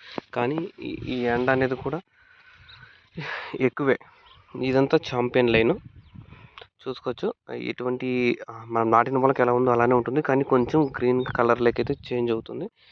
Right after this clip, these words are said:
ఇది వచ్చి సాహో లైన్. ఇదంతా మనం ఒక లైన్ నాటాము, డిఫరెన్సెస్ చూద్దాము. ఆ సాహో మొలక, ఈ, ఆ,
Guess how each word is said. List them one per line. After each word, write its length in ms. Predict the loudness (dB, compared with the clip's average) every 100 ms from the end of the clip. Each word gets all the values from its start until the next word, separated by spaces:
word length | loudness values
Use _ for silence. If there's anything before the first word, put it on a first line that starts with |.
| -20 -12 -8
ఇది 120 | -6
వచ్చి 240 | -4 -6
సాహో 360 | -6 -6 -6 -8
లైన్. 500 | -10 -14 -20 -20 -14 -14 -14 -18 -20 -8 -2
ఇదంతా 320 | 0 0 -2
మనం 220 | -4 0 2
ఒక 100 | 4
లైన్ 220 | 4 4
నాటాము, 400 | 2 0 -4 -8 -10
డిఫరెన్సెస్ 600 | -10 -6 -6 -6 -10 -8
చూద్దాము. 380 | -6 -4 -6 -8 -10 -4
ఆ 300 | 0 0 -2 -4
సాహో 240 | -6 -4 -2
మొలక, 500 | -2 -2 -2 -2 -4 -8
ఈ, 100 | -8
ఆ, 300 | -6 -6 -8